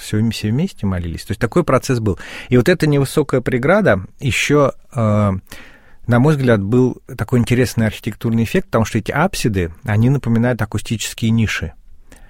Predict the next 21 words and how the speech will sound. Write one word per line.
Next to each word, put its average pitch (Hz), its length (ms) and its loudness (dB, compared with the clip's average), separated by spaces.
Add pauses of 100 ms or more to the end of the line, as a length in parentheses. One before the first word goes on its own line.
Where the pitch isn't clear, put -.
(1400)
И 120 360 2 (360)
они 131 400 4 (260)
могут 123 440 2
так 113 220 0
работать. 117 600 0 (160)
И 107 100 -10
когда 110 600 0
священник 110 600 -2
молится, 165 440 0
именно 110 400 2
там, 104 200 0
в - 80 -6
той 101 120 -2
точке, 95 360 -4
где 92 180 -4
алтарь, 120 380 -2 (720)
они 110 320 2
оттуда 113 380 -2
и 107 60 2
работают. 104 600 -2
И, 104 320 -4